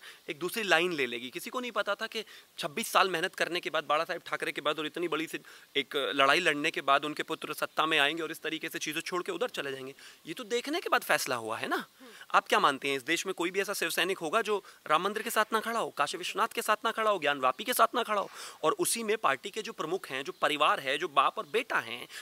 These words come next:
वो एक भी शब्द उस पर नहीं बोल रहे हैं क्योंकि वो सत्ता में मलाई खा रहे हैं या सत्ता में हैं। तो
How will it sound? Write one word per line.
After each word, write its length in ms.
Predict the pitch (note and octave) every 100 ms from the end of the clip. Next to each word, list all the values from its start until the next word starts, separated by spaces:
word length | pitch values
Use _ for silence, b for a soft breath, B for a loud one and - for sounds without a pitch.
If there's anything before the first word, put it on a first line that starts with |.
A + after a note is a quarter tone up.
| B
वो 100 | A3+
एक 180 | D4 D#4+
भी 80 | D4+
शब्द 240 | C4 A#3
उस 100 | B3
पर 180 | A#3+ A3
नहीं 120 | A3
बोल 120 | G3
रहे 80 | F#3+
हैं 60 | G#3
क्योंकि 200 | - B3
वो 100 | A#3
सत्ता 260 | A3+ -
में 100 | B3
मलाई 260 | B3+ C#4+ D4+
खा 140 | A3
रहे 120 | F3+
हैं 60 | E3+ _ _ B B B
या 60 | A#3+
सत्ता 280 | C#4+ - D4+
में 140 | B3+
हैं। 160 | G3 F#3+ _ B B B -
तो 120 | C#4+